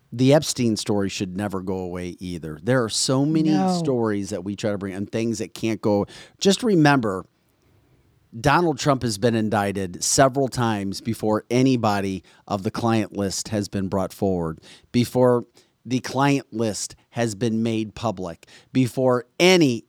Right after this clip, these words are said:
Speaker 1: you have a woman sitting in jail, but yet none, none. So it's admitted that sh-, that she was helping men do this to boys and girls.
Speaker 2: You betcha.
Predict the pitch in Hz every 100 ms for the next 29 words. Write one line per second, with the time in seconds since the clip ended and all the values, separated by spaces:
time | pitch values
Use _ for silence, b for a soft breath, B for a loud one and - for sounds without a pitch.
0 | - 160 202 156 127 170 156 120 - 151
1 | 165 165 151 135 120 147 139 92 87 b
2 | b b - 123 117 127 120 92 107 127
3 | 165 175 117 98 85 _ _ 110 135 139
4 | 139 - 98 - 147 139 147 208 208 247
5 | 127 - _ _ _ _ - 151 147 -
6 | - _ _ b b b 127 - 196 196
7 | 170 - 202 175 120 101 104 _ _ _
8 | _ _ 104 120 147 151 190 180 _ _
9 | _ _ _ - 117 139 127 - - -
10 | _ _ _ - 123 107 113 113 117 131
11 | 92 - - 180 180 196 220 214 202